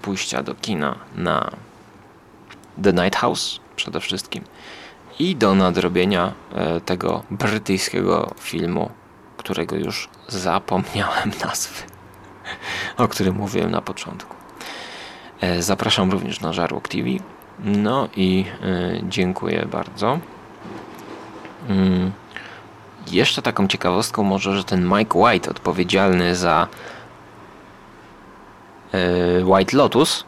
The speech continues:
e, jest odpowiedzialny za serial, który leciał w dwa tysiące jedenastym, dwa tysiące trzynastym, e, zrobiony z, wraz z Laurą Dern. Komedia, dramat też.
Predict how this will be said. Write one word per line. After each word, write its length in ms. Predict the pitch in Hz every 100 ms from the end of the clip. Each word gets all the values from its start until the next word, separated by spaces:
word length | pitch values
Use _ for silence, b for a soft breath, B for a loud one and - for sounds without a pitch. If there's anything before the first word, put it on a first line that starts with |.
| - - - -
e, 40 | 87 92 90 65 - - -
jest 420 | 107 90 95 147 -
odpowiedzialny 580 | - 113 95 101 139
za 120 | 104 95
serial, 460 | - 123 123 101 - -
który 240 | - 104
leciał 240 | 101 - 98
w 40 |
dwa 140 | 98
tysiące 360 | 98 113 107 98
jedenastym, 440 | 104 101 110 107
dwa 120 | 101 98
tysiące 320 | - 107 101
trzynastym, 560 | - 101 92 98 131
e, 1400 | 151 - - - - - - 95 90 92 95 101 98 -
zrobiony 560 | 113 107 107 131 151 151 -
z, 260 | 131 113 104
wraz 420 | 98 117 135 - - - -
z 200 | 117 101
Laurą 460 | 107 101 107 117 139
Dern. 540 | 147 190 113 92 67 - - - 104
Komedia, 520 | - 104 104 107 123 127
dramat 500 | 131 127 95 - -
też. 320 | - -